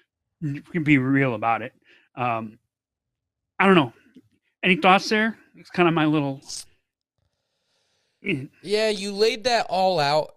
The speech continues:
Speaker 2: and I hate that I'm about to tear it down in, like, one single
Speaker 1: No, go
Speaker 2: statement.
Speaker 1: ahead. Go ahead. Mm, mm, mm.
Speaker 2: But,
Speaker 1: Go ahead,
Speaker 2: um,
Speaker 1: because
Speaker 2: that would,
Speaker 1: yeah, uh,
Speaker 2: that would never happen because the N I L deals that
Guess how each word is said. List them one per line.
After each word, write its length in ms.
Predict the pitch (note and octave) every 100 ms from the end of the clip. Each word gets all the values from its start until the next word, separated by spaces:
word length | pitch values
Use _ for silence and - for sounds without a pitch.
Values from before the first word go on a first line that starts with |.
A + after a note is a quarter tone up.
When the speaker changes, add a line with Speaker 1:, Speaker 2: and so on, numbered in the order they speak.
| -
Speaker 2:
and 400 | C3 C3+ C3 -
I 120 | B2
hate 240 | B2 D3 -
that 140 | D3
I'm 120 | C#3
about 240 | C3 C3 B2+
to 80 | A#2
tear 340 | - B2 C3
it 100 | A#2+
down 520 | A#2+ A#2+ A#2 G#2+ G#2+ _
in, 120 | - A#2
like, 320 | A2 G#2+ G#2
one 240 | G#2+ A2+
single 340 | G#2+ A2+ G#2+ G#2
Speaker 1:
No, 80 | A3+
go 60 | G3
Speaker 2:
statement. 240 | - F#3+
Speaker 1:
ahead. 320 | F3+ A#3 - -
Go 220 | C#3 D3 F#3+
ahead. 240 | A3 E3+ - - C#3+
Mm, 220 | B2 A#2
mm, 220 | - B2+ C3
mm. 200 | B2+ B2
Speaker 2:
But, 140 | C3+ C3+
Speaker 1:
Go 100 | F3+
ahead, 180 | G#3 E3
Speaker 2:
um, 80 |
Speaker 1:
because 220 | C3 D3+ D3
Speaker 2:
that 80 |
would, 160 | F#3 D#3+
Speaker 1:
yeah, 280 | G3+ - C#3+ - D#3+
uh, 40 | D3 _ _ _ _ _ _ -
Speaker 2:
that 460 | C3+ D3+ C3+ G#2 C#3
would 180 | D3
never 320 | C#3+ D3 C#3 B2+
happen 400 | C3 C3 C3 A#2
because 800 | A#2 - B2+ A#2+ A#2 A2 - - _ _ A#2
the 220 | A#2+ A#2
N 140 | B2 C3+
I 220 | C3 B2
L 200 | A#2+ B2
deals 420 | A2 A#2 A2+ G#2
that 400 | - A2 G#2+ -